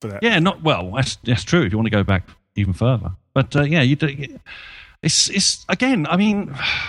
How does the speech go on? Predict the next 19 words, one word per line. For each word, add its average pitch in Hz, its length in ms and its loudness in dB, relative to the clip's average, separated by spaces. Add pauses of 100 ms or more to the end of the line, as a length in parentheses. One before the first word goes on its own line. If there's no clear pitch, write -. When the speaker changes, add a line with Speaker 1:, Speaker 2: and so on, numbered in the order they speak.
(100)
Speaker 2:
<sighs> - 480 -20
it's 170 140 0
one 220 100 4
of 247 80 2
those 214 180 0
things 170 280 2
where 160 100 4
you 160 180 0
have - 340 0
to, 156 120 -2 (240)
like, 175 140 2
none 220 200 2
of 220 80 2
these 170 140 4
programs 151 380 2
you're 127 100 4
about 120 240 2
to - 60 -4
say 101 300 2